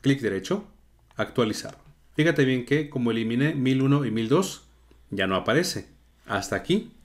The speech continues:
pareciera que todo está bien. Sin embargo, bajo en el segmentador y me muestra los elementos eliminados,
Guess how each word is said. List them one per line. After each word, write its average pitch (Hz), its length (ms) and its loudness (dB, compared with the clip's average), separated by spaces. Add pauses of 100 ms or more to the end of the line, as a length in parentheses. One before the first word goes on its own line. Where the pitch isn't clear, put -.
(120)
pareciera 127 580 0
que 104 80 -6
todo 135 280 0
está 131 180 -2
bien. 87 240 -8 (640)
Sin 104 220 -2
embargo, 160 580 0 (220)
bajo 151 500 0
en 110 100 -4
el 104 80 -4
segmentador 143 720 2 (640)
y 123 120 4
me 120 100 6
muestra 151 540 2
los 143 180 2
elementos 123 760 0
eliminados, 110 760 0